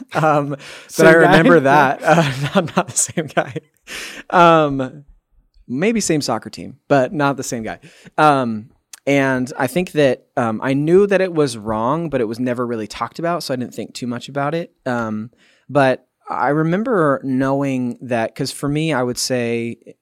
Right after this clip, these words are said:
Speaker 1: in my story, it was less of a sex addiction and more of a love addiction,
Speaker 2: Hmm.
Speaker 1: um, because my sexual brokenness played out more in relationships.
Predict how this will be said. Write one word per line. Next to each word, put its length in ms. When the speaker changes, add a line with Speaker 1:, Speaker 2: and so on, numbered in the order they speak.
Speaker 1:
in 180
my 140
story, 340
it 80
was 180
less 380
of 300
a 60
sex 300
addiction 380
and 100
more 140
of 80
a 40
love 200
addiction, 500
Speaker 2:
Hmm. 100
Speaker 1:
um, 280
because 500
my 640
sexual 340
brokenness 380
played 200
out 140
more 260
in 180
relationships. 880